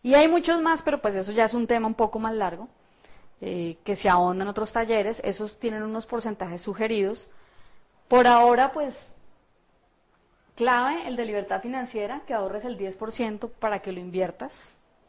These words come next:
Si te cuesta mucho trabajo ahorrar, haz lo que hacen los niños normalmente. Los niños tienen una forma de aprender muy sencilla. Cómprate unas alcancías, eh, y empieza a meterle moneditas todos los días.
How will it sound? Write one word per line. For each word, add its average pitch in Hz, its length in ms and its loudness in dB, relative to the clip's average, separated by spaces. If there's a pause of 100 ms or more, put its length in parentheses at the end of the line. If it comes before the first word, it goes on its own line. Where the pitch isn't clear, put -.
(680)
Si 254 520 0
te 240 140 0
cuesta 247 400 0
mucho 262 260 -2
trabajo 220 360 2
ahorrar, 240 500 2 (680)
haz 226 200 2
lo 233 120 2
que 254 100 2
hacen 247 200 0
los 226 120 -2
niños 208 280 -6
normalmente. 175 680 -12
Los 202 120 -6
niños 208 240 -6
tienen 247 200 -4
una 247 120 -2
forma 240 240 -6
de 240 80 -2
aprender 202 300 -8
muy 175 140 -10
sencilla. 190 420 -12
Cómprate 254 440 -2
unas 262 160 -4
alcancías, 254 800 -8 (600)
eh, 196 360 0
y 202 120 2
empieza 208 400 6
a - 20 -4
meterle 220 360 0
moneditas 214 460 -6
todos 233 160 -8
los 240 100 -10
días. 330 520 -12